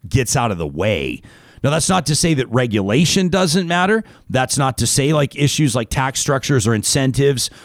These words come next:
or, or, I mean, sometimes you gotta dangle a carrot. Government can play a, a big role in attracting businesses sometimes or working to retain it. But many times, I think the sign of an effective government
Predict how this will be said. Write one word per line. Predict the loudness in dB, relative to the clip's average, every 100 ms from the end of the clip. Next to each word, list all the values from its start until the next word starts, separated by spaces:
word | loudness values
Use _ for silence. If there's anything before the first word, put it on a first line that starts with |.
| -10 0
or, | 4 4 4 2
or, | -2 2
I |
mean, | 0 2
sometimes | 0 2 0
you | 2
gotta | 0 2
dangle | 0 0 0 -2
a | -2
carrot. | 0 0 0 -2 -8 -2
Government | 0 2 2 2 0
can | -2 0
play | 0 2 0 -4
a, | -6 -4 -4
a |
big | -2 0 0
role | 2 4 4 4
in | 2 0 -2
attracting | -8 -4 -2 -2 -2 0 2 0 -6 -4
businesses | 0 0 0 0 0 0
sometimes | 0 0 0 0 2
or | 2
working | 2 0 0 0
to | 0
retain | 0 0 0
it. | 0
But | -4
many | -2 0 2 0
times, | 0 0 0 0
I | 0
think | 0
the | -2
sign | -2 0 0
of | 0
an | -2
effective | -4 -6 -6 -4 -6 0
government | 2 2 2